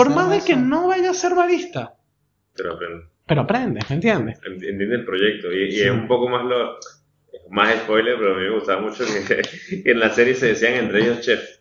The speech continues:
Speaker 2: Totalmente.
Speaker 3: O sea, estaba el jefe, jefe, el piola, el
Speaker 2: Sí, chef.
Speaker 3: grosso, y era todo, "Sí, chef, sí, chef, chef". Estaba el bachero, "Chef, ¿están listos
Speaker 2: Sí.
Speaker 3: los platos?". "Sí, chef".
Speaker 1: Me
Speaker 3: O sea,
Speaker 1: ac-,
Speaker 3: era como que todos se llamaban chef,
Speaker 1: me
Speaker 3: y era
Speaker 1: acuerdo
Speaker 3: como,
Speaker 1: en,
Speaker 3: "Wow".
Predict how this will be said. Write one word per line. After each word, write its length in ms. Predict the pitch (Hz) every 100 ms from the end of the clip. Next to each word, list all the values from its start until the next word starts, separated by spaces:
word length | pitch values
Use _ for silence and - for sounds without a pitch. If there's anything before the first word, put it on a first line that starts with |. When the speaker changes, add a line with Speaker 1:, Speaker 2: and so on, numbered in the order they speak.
| _ _ -
Speaker 2:
Totalmente. 400 | 147 139 139 208
Speaker 3:
O 20 |
sea, 60 | 156
estaba 220 | 127 135
el 100 | 147
jefe, 360 | 151 147 151 135
jefe, 420 | 143 147 147 135
el 200 | 104 101
piola, 300 | 117 123 131
el 60 | 107
Speaker 2:
Sí, 180 | 185
chef. 100 | 180
Speaker 3:
grosso, 500 | - 139 - 160 165 - - - -
y 120 | 117
era 200 | 107 107
todo, 300 | 120 123 120
"Sí, 220 | - 127
chef, 320 | 127 110 - - _
sí, 180 | - 127
chef, 300 | - 110 - - _ -
chef". 280 | 131 110 - - _
Estaba 180 | - 113
el 60 | 131
bachero, 440 | 110 139 143 131
"Chef, 240 | - 147 - - -
¿están 200 | 104 123
listos 160 | 127 131
Speaker 2:
Sí. 20 |
Speaker 3:
los 100 | 123
platos?". 320 | 143 139 113
"Sí, 140 | 139 120
chef". 280 | 131 107 - - _ _
Speaker 1:
Me 140 | 147
Speaker 3:
O 20 | 147
sea, 120 | 120
Speaker 1:
ac-, 40 |
Speaker 3:
era 80 | 120
como 160 | 139 117
que 80 | 107
todos 280 | - 147 143
se 60 |
llamaban 300 | 127 123 135
chef, 180 | 135 -
Speaker 1:
me 20 | 156
Speaker 3:
y 40 | 117
era 100 | 190
Speaker 1:
acuerdo 200 | 208 202 160
Speaker 3:
como, 80 | 147
Speaker 1:
en, 240 | 139 135
Speaker 3:
"Wow". 400 | 131 127 127 123